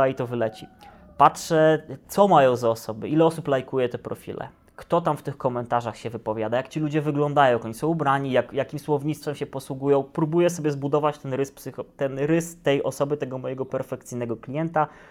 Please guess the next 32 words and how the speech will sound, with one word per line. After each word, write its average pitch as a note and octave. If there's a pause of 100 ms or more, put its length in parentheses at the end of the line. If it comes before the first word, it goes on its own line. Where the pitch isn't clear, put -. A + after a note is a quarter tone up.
(100)
co -
się C#3
nazywa C3
awatarem B2+
klienta, B2 (540)
ale C#3+
to D#3+
jeszcze E3+
nie D#3
będzie C#3+
etap C3
drugi. A#2+ (200)
Etapem G3
trzecim F3
będzie, E3 (300)
etapem D#3+
drugim F#3+
będzie E3+ (180)
przeanalizowanie, D#3+
k-, D#3+ (380)
kto -
z -
tych - (100)
osób, D3
która F3+
z -
tych -
społeczności D3+
najbardziej C#3+
do C#3+
mnie C#3
pasuje. -